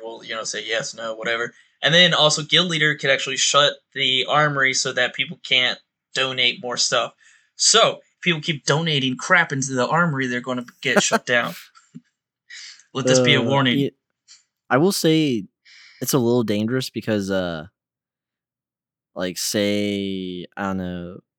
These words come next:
Speaker 2: even if they're, like, a new player, 'cause usually new players are gonna be using the armory, uh, especially ones who are, like, progressing, like, actively. Uh, if they, like, are smart eno-, are smarter than they lead on, and they're like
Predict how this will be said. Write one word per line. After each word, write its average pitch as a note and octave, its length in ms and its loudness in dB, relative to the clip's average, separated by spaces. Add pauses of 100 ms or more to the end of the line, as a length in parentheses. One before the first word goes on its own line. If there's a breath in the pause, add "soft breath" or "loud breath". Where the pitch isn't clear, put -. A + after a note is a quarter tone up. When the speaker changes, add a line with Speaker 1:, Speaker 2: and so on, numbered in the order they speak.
(120)
Speaker 2:
even C3+ 240 0
if D#3+ 140 0
they're, C3 140 -2
like, A2+ 140 -2
a G2 40 -4
new F#2 160 -4
player, F2+ 440 -8 (240)
'cause G#2+ 140 -4
usually A#2 240 4
new G#2 140 0
players G2 280 -4
are G2 40 -8
gonna F#2 120 -6
be F2+ 60 -4
using F2+ 220 -6
the D2 60 -10
armory, F2+ 460 -8 (380)
uh, E2+ 200 -8
especially F#2+ 320 -8
ones F2 180 -4
who F2+ 100 -8
are, E2 80 -4
like, D#2+ 140 -6
progressing, E2+ 680 -6
like, E2 260 -12
actively. G2 540 -10 (680 soft breath)
Uh, D#2+ 320 -12 (320)
if G#2 100 -10
they, A2+ 140 2
like, G2+ 360 -4 (360)
are F#2+ 100 -4
smart F#2+ 360 -2
eno-, G2 200 -4
are F2+ 160 -6
smarter F#2 300 -4
than F#2 140 -2
they F2+ 100 -2
lead F2+ 180 -2
on, E2+ 240 -4
and F2+ 80 -4
they're F2 80 -6
like D#2 280 -12